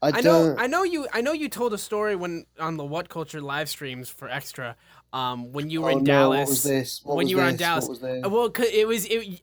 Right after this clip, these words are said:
Speaker 2: I, you were talking about this girl you met named Jessica that you were screaming about.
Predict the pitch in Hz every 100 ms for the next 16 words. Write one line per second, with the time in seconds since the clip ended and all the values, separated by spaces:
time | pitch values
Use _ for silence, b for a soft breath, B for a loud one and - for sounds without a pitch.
0 | - 196 208 190 185 226 - 277 302 294
1 | 269 220 156 143 175 196 180 175 165 165
2 | 156 147 143 139 - 139 131 117 120 113
3 | 123 123 - 147 127 120 117 113 110 104